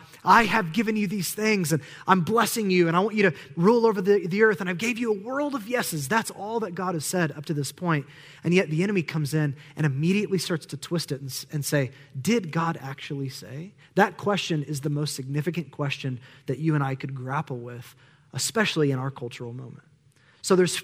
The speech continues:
there's one lie that's told, but it's gonna be put into four different packages, four different distortions. Let, let's look at the first distortion of God's authority.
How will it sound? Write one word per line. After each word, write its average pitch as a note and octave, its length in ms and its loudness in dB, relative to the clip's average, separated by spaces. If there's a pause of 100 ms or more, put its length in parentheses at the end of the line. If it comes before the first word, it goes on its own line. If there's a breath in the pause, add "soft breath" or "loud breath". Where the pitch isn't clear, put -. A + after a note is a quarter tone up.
(120)
there's E3+ 240 4
one A3 300 6
lie A3+ 280 6
that's G3+ 220 0
told, D3 580 2 (360 loud breath)
but F#3 100 6
it's F3+ 140 4
gonna A3 160 4
be G3 100 2
put B3+ 320 6
into E3+ 200 0
four A3 380 2
different F#3+ 420 0
packages, - 760 -2 (300 soft breath)
four G#3 240 6
different G3 320 2
distortions. C#3+ 680 -2 (400 loud breath)
Let, F#3 160 4
let's F#3+ 160 4
look G#3+ 100 4
at A3 60 0
the F3 80 4
first - 320 0
distortion C#3 640 -4 (280 soft breath)
of D3+ 300 2
God's C#3+ 240 4
authority. B2 560 -6